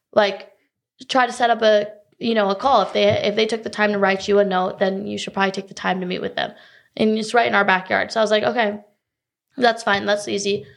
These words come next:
So I did that, and they set up a, they set up a meeting in, immediately, which was, like, surprising again. I'm still talking to Illinois, Texas Tech, and Northwestern in this process. So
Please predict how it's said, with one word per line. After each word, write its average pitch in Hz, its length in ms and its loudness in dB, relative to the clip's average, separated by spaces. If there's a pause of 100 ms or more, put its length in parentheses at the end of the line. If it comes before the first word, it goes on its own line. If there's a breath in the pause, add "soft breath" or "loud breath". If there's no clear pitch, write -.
(300 loud breath)
So 226 120 2
I 208 80 6
did 269 200 0
that, 214 200 2
and 202 160 -2
they 202 280 0
set 233 200 0
up 247 140 0
a, 247 120 -6 (300)
they 226 120 2
set 233 180 2
up 247 120 2
a 254 60 0
meeting 226 280 -2
in, 208 260 -2
immediately, 208 560 0
which 208 180 -6
was, 202 140 -2
like, 185 240 0
surprising 196 460 -2
again. 190 380 0 (300 soft breath)
I'm 226 100 2
still 302 200 4
talking 247 440 2
to 220 120 2
Illinois, 214 600 4
Texas 202 360 -4
Tech, 190 380 -2 (100)
and 196 100 -2
Northwestern 185 580 -4
in 202 120 -2
this 185 120 -8
process. 185 520 -8
So 196 300 0